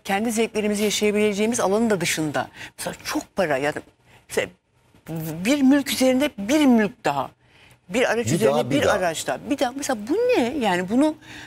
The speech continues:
Speaker 1: yani
Speaker 2: Hırs
Speaker 1: bir, bir
Speaker 2: işte.
Speaker 1: susamışlık var ya. Hani
Speaker 2: Hırs, hırs.
Speaker 1: kanamama.
Speaker 2: Evet.
Speaker 1: İşte.
Speaker 2: Şimdi hırs ve ihtiras. Ee, İhtiras Tramvayı diye bir film vardı, hatırlıyor musun?
Speaker 1: Hı.
Speaker 2: Evet. İhtiras tramvayına bindiğin zaman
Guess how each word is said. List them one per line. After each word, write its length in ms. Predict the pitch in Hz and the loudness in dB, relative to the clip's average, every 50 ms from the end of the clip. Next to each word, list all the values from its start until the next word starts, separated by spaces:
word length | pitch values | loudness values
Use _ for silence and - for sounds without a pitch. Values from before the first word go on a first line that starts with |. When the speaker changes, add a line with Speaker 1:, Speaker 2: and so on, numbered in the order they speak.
| - - - | -16 -8 -2
Speaker 1:
yani 100 | 160 170 | 0 0
Speaker 2:
Hırs 200 | 147 185 247 220 | 2 2 0 0
Speaker 1:
bir, 60 | - | -2
bir 40 | 247 | -2
Speaker 2:
işte. 180 | 226 - - - | -2 -2 -2 -2
Speaker 1:
susamışlık 580 | 226 - - 269 262 262 - - - 262 - | 0 0 2 2 2 0 -2 -4 -4 -4 -4
var 140 | 294 320 320 | -4 -4 -2
ya. 280 | 277 220 180 156 135 123 | -2 -2 -2 -2 -4 -4
Hani 80 | - - | -4 -4
Speaker 2:
Hırs, 220 | 98 - 151 156 | -4 -4 -4 -4
hırs. 140 | 95 - - | -4 -4 -4
Speaker 1:
kanamama. 680 | - 180 190 214 233 240 226 190 170 156 147 131 - - _ - | -2 0 2 2 2 2 0 0 -2 -2 -4 -6 -8 -14 _ -6
Speaker 2:
Evet. 200 | 92 85 78 - - - | -4 -4 -4 -4 -6 -10
Speaker 1:
İşte. 300 | 143 - - - 131 110 - _ _ _ _ _ - - - _ | -10 -10 -8 -8 -8 -10 -10 _ _ _ _ _ -20 -20 -20 _
Speaker 2:
Şimdi 320 | - - - 87 82 80 - - _ _ - - - | -14 -8 -6 -6 -6 -6 -8 -12 _ _ -20 -6 -2
hırs 300 | 135 160 180 - - - - _ _ _ _ - _ _ _ _ _ - | -2 -2 -2 -4 -8 -10 -14 _ _ _ _ -20 _ _ _ _ _ -2
ve 80 | - 127 | -2 0
ihtiras. 540 | 123 - - - 104 107 123 139 - - - - _ _ - - _ _ _ _ - - - _ _ _ _ _ - | 0 -2 -2 -2 0 0 0 -2 -4 -10 -14 -16 _ _ -20 -20 _ _ _ _ -20 -20 -20 _ _ _ _ _ -8
Ee, 40 | 85 80 78 78 82 | -6 -6 -4 -4 -6
İhtiras 380 | 113 101 - - - 139 139 - | -6 -6 -4 -2 -2 -2 -2 -2
Tramvayı 500 | - - 113 107 107 107 104 101 101 92 | -2 0 0 2 2 2 2 0 0 0
diye 120 | 92 92 | 0 0
bir 60 | 92 92 | 0 0
film 320 | - - 90 92 90 82 | -2 -4 -2 -2 0 0
vardı, 260 | 76 71 73 73 - | 0 0 0 0 -2
hatırlıyor 400 | 78 82 - - 127 143 143 104 | -2 -4 -4 -6 -6 -4 -4 -4
musun? 180 | 82 76 - - - 220 | -4 -6 -6 -2 0 0
Speaker 1:
Hı. 220 | 220 196 175 151 143 - _ _ _ _ _ - - | 2 0 0 -2 -4 -10 _ _ _ _ _ -2 0
Speaker 2:
Evet. 200 | 190 82 73 73 - _ _ _ _ _ _ _ _ _ _ - _ _ _ _ _ _ _ - - - - - | 0 0 0 -2 -8 _ _ _ _ _ _ _ _ _ _ -20 _ _ _ _ _ _ _ -20 -18 -14 -6 -4
İhtiras 380 | 123 113 - - 156 190 180 - | -4 -4 -2 0 0 0 0 0
tramvayına 540 | - 135 135 131 131 131 131 131 135 123 | 0 2 2 4 4 4 2 2 2 0
bindiğin 340 | 107 107 110 107 110 143 180 | 0 0 0 0 0 0 0
zaman 320 | 170 123 95 85 101 131 | 0 0 0 0 -2 -4